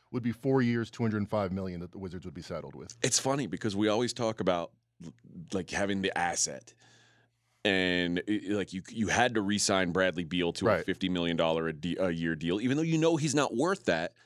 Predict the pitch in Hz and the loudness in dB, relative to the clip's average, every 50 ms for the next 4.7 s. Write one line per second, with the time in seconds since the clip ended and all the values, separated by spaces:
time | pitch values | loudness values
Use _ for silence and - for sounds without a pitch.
0 | _ _ _ _ _ _ - 123 120 104 101 110 120 123 143 156 131 123 - - | _ _ _ _ _ _ -6 -4 -4 -2 0 2 2 4 4 4 4 2 2 2
1 | 104 90 90 90 101 - 107 - - 113 107 113 117 117 117 117 117 113 92 107 | 2 2 0 0 -2 -2 -4 -4 -2 0 0 2 2 2 2 2 2 0 0 2
2 | 101 98 101 104 101 - - 110 95 - 92 92 92 92 - - 92 87 87 85 | 2 4 4 4 4 2 2 2 0 0 0 0 0 0 -2 -2 -2 0 0 0
3 | 80 - 85 80 - - 95 80 65 67 - - 117 123 131 131 120 127 - 120 | -2 -4 -8 -8 -6 -4 -4 -4 -4 -4 0 2 4 6 6 4 4 2 0 0
4 | 107 110 117 - 110 101 95 90 78 76 - - - - | 0 0 0 0 -2 -4 -4 -4 -6 -8 -12 -18 -20 -20